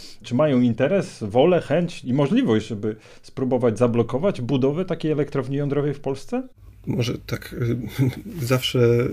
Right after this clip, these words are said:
Speaker 2: staram się nie mówić kategoriami narodowymi, czyli nie Niemcom, tylko konkretnie Niemieckiej Partii Zielonych, która rzeczywiście wydała taki raport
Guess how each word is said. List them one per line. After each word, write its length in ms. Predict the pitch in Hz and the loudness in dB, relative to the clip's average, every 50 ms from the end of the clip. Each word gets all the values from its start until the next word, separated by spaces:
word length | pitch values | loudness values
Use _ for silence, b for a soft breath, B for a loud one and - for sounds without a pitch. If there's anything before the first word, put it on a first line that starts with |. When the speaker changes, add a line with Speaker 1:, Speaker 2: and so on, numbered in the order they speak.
| - | -4
Speaker 2:
staram 360 | 120 - - - 127 120 120 | -6 -6 -2 0 2 2 2
się 200 | 113 - 135 131 | 0 -2 -4 -2
nie 200 | - - 120 123 | 0 2 4 4
mówić 540 | 127 131 131 127 120 110 - - - - - - - - - - 170 - | 6 6 4 2 0 -2 -4 -6 -6 -6 -8 -10 -12 -14 -16 -16 -16 -10
kategoriami 540 | - - 113 - 127 123 123 120 120 117 117 | -8 -6 -4 -2 -2 -2 0 0 2 2 4
narodowymi, 480 | 117 117 120 113 123 117 117 117 117 107 | 4 4 4 4 4 4 4 4 4 2
czyli 180 | - - 120 | 2 0 0
nie 120 | 120 131 123 | 2 2 2
Niemcom, 420 | 120 123 123 123 - - 131 123 | 4 4 2 2 2 0 -4 -4
tylko 380 | - - 117 - - 123 117 113 | -4 -4 -6 -4 -4 -4 -4 -4
konkretnie 520 | - 123 113 - 131 120 - 120 117 117 113 113 110 113 110 113 | -2 -4 -2 -2 -2 -4 -2 0 2 4 4 4 2 0 0 0
Niemieckiej 360 | 113 120 123 123 123 - 131 | 0 2 2 2 2 0 -2
Partii 240 | - 123 113 - 120 | -4 -4 -2 -2 0
Zielonych, 540 | 113 117 113 113 110 110 117 120 - - - B B B B B B B B B B | 2 2 2 2 2 0 -2 -2 -6 -10 -16 B B B B B B B B B B
która 240 | - - - 120 117 | -8 -4 -2 0 0
rzeczywiście 380 | 110 - - 131 123 - - | 0 -2 -4 -6 -4 -4 -4
wydała 280 | 113 113 110 117 113 110 | -4 0 2 2 4 2
taki 220 | - 117 - - | 2 -2 -2 0
raport 520 | 120 117 110 - - 120 117 - - - | 0 0 0 0 -2 -4 -4 -4 -6 -10